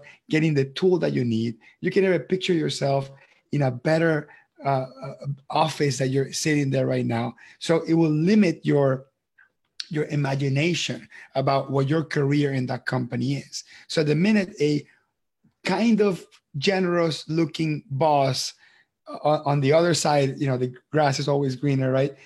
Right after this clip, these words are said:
So in the other side is looking like that person, it's,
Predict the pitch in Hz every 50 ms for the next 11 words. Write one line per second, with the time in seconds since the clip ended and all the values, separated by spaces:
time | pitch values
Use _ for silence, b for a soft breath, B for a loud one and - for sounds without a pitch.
0 | B B B - 170 165 165 151 147 156 170 180 180 170 151 - 151 143 143 143
1 | 139 139 139 139 131 165 156 165 - - 165 160 151 139 135 135 143 139 139 -
2 | - 147 139 - - 139 135 135 135 B B B B B B - 139 143 135 -
3 | - - -